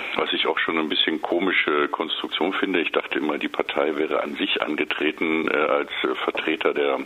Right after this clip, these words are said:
Arbeitnehmer beziehungsweise der Beschäftigten. Aber nun gut, also das, äh, wird in den nächsten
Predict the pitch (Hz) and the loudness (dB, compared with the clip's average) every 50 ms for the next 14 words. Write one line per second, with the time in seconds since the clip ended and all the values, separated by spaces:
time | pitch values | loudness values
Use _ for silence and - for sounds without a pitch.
0 | - - - - - - 73 143 - - 143 156 90 95 85 - - - - - | -2 -2 0 0 2 2 0 0 0 0 0 2 2 4 4 2 2 0 -2 -4
1 | - - 78 - - 67 67 67 73 - - 65 64 69 - - - 98 - - | -2 -2 -2 0 0 0 2 2 0 2 2 0 0 0 0 2 2 2 2 0
2 | - 90 - - 92 - - - - - - - - - - - - - - 107 | -2 -2 -2 -2 -4 -2 0 0 0 2 0 0 0 0 0 2 4 4 6 6
3 | 110 110 113 123 123 110 110 95 90 90 90 95 98 104 113 - - 104 107 110 | 6 4 4 2 2 4 4 4 4 4 4 4 4 4 4 4 2 4 4 4
4 | 107 92 104 110 - 101 95 98 95 95 98 107 110 - - - 101 95 95 92 | 6 4 4 4 4 2 2 4 4 4 4 2 2 0 0 2 2 2 2 2